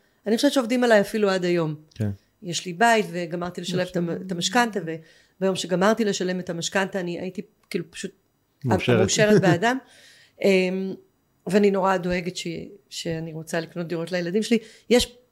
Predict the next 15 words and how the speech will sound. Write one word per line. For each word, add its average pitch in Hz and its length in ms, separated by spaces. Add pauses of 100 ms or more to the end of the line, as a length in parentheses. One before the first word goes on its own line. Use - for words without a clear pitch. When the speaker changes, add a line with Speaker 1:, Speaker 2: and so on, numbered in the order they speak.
Speaker 1:
בקטע 262 300
הזה 240 140
של 220 180
ההסללה 196 380
משהו 185 480 (360)
שהוא - 160
תפס 233 340
אותי 226 160
יותר 214 240
חזק 185 500 (240)
מכל 196 240
Speaker 2:
יכול - 0
Speaker 1:
הסעיפים 139 260
Speaker 2:
להיות 160 100
שזה 196 80